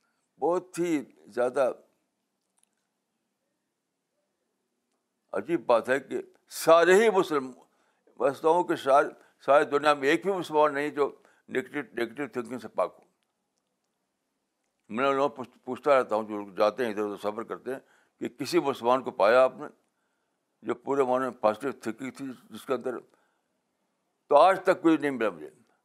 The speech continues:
جو یہ کہے کہ ہاں مجھے فلاں جگہ ایک مسلمان ملا تھا۔ لوگ پوچھتا رہتا ہوں میں، سب نیگیٹو باتیں، سازش کی بات، کانسپریسی کی بات،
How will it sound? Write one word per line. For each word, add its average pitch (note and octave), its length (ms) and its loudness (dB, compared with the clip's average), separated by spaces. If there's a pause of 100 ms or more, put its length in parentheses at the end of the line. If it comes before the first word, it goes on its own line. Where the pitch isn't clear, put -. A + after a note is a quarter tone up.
(240)
جو B2 140 -2
یہ B2+ 40 2
کہے A#2 320 0 (280)
کہ A2+ 60 -4
ہاں B2 180 4
مجھے A#2 320 -4 (380)
فلاں A#2 160 4
جگہ A2 220 -4
ایک G#2+ 180 -2
مسلمان F#2 360 -8
ملا D#2 120 -10
تھا۔ - 140 -20 (1080)
لوگ C3+ 200 -6
پوچھتا D#3 360 -2
رہتا D3 160 -4
ہوں F#2+ 100 -8
میں، D2+ 100 -20 (640)
سب - 360 -4
نیگیٹو C#3+ 240 -12
باتیں، A2 300 -8 (2500)
سازش D3 420 2
کی B2+ 140 -6
بات، G2+ 240 0 (640)
کانسپریسی B2 480 -2
کی B2 100 -10
بات، G2 200 0